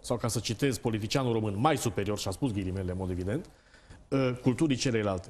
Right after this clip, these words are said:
Dar eu exact asta demonstrez prin intoleranță. Că sunt la, la jumăt-, la piciorul broaștei în cultură.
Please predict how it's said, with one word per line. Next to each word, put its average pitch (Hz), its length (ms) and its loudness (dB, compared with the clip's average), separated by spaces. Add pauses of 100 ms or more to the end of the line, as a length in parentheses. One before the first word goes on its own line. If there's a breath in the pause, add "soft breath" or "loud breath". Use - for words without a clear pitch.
Dar 175 320 4
eu 180 120 -6
exact 170 340 0
asta 196 200 2
demonstrez 165 520 2
prin 139 280 0
intoleranță. 117 720 -2 (220)
Că 160 340 2
sunt - 480 -2
la, 151 300 2
la 147 200 2
jumăt-, 135 340 0
la 156 120 2
piciorul 156 320 2
broaștei 131 380 0
în 107 60 -2
cultură. 104 340 -4